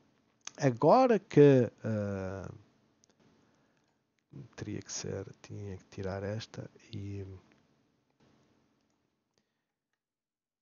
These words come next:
não, fui tirá-la para quê? É só aumentar, não é? Aí meter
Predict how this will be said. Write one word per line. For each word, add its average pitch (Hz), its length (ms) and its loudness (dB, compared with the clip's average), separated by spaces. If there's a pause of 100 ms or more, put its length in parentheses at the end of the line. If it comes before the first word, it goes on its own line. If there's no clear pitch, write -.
(160)
não, 107 100 -12 (480)
fui - 200 -10
tirá-la 101 340 -2
para 92 180 -8
quê? - 200 -12
É 92 80 -10
só 98 440 -6 (120)
aumentar, 95 640 -8
não 92 180 -8
é? 85 180 -14 (1400)
Aí 90 140 -12
meter 95 580 -6